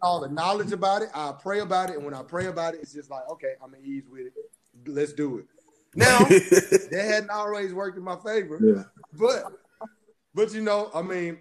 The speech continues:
Speaker 1: I'm, I'm a, an advocate for lessons being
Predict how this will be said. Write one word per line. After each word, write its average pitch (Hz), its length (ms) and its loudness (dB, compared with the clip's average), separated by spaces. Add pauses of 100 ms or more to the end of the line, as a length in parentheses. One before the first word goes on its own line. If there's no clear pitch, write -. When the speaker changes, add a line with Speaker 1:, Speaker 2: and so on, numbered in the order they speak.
(120)
Speaker 1:
I'm, 185 340 -6 (140)
I'm 180 540 -6
a, 151 420 -4 (320)
an 139 200 -14
advocate 156 600 -6
for 139 420 -4
lessons 143 680 -4
being 135 520 -10